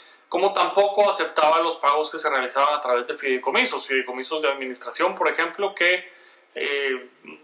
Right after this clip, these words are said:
para poner un ejemplo muy sencillo, muy frecuente,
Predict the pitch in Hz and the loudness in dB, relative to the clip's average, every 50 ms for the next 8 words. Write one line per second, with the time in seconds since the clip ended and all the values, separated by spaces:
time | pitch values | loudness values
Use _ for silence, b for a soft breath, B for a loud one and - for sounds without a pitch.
0 | _ _ 151 143 139 135 - 151 151 156 156 160 156 156 156 156 151 160 156 156 | _ _ -2 -2 -2 -4 -4 -2 -2 -2 0 0 -2 -2 -2 -4 -2 -2 -2 -2
1 | 165 160 156 156 147 139 160 165 156 156 160 156 147 147 151 156 160 160 156 - | -2 -2 -4 -6 -6 -2 0 0 0 0 -2 -4 -2 -2 -2 2 2 0 0 0
2 | 180 180 180 | -2 -4 -4